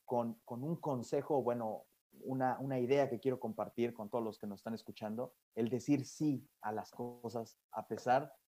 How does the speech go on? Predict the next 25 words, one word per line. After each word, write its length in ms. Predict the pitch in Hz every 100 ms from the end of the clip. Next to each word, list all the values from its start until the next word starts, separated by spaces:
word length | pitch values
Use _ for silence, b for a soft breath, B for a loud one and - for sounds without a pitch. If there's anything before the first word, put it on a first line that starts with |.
| _
de, 440 | 110 120 113 110 -
de 180 | 113 -
que 280 | 113 110 -
en 100 | 120
el 100 | 120
momento 720 | 127 143 160 156 175 202 - _ _ _ _ -
no 240 | 139 147
te 160 | 156 151
creas, 500 | 135 147 147 143 _ _ _ _ -
eh, 520 | 117 113 110 101 - _
completamente 720 | - 120 151 147 143 147 156
seguro 680 | - 120 139 160 147 160 - _ _ _ _ -
de 220 | 117 113
que 100 | 117
lo 140 | 113
puedes 300 | - 131 123
hacer. 320 | 107 110 101 - _ _ _ _ _ _ _ _ _ _ 120
Eh, 420 | 120 113 107 -
que 100 | 139
fue 140 | 127 139
la 140 | 135
programación. 640 | 123 113 113 120 190 180 123
Me 100 | 120
dice, 500 | 120 127 - 117 104 - _ _ _ _ _
eh, 320 | - - 95